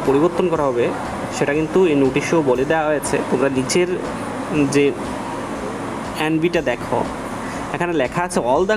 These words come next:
colleges are hereby requested to make necessary arrangements for collecting the said question paper from টিইউ by replacing the cancel question paper either by সেপ্টেম্বর থার্টি or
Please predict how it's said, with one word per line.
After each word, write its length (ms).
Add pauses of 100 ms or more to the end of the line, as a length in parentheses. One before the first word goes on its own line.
colleges 340
are 300
hereby 580
requested 400 (100)
to 60
make 400
necessary 480
arrangements 760 (1080)
for 140 (160)
collecting 500
the 80 (120)
said 120 (160)
question 320 (120)
paper 220 (160)
from 180 (240)
টিইউ 460
by 140
replacing 520
the 80 (1400)
cancel 320
question 440
paper 280
either 560
by 140 (840)
সেপ্টেম্বর 600 (420)
থার্টি 420 (680)
or 220